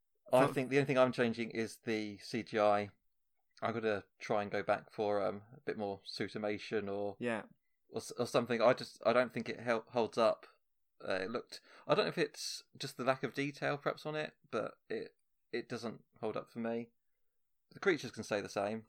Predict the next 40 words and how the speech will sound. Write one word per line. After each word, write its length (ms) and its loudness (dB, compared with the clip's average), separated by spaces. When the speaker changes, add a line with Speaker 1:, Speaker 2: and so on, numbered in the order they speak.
Speaker 1:
Uh, 140 4
I 40 2
quite 180 2
like 140 2
Baragon, 320 4
as 80 -2
you 60 -10
said, 100 2
when 80 0
he's 100 -4
tug-, 300 0
uh, 180 4
going 240 2
underground 500 4
and 80 -6
makes 220 -8
him 100 -8
fall, 240 -6
stuff 240 -4
like 120 -2
that. 220 4
Uh, 40 0
it's 120 -2
a 40 -6
good 120 -6
idea. 360 4
I 60 4
like 280 0
it. 80 -2
It's 220 -10
just, 340 -4
um, 360 2
some 160 -2
of 40 -2
the 60 -2
effects 300 -4
were 80 -4
a 40 -8
bit 200 -8
poor. 260 -2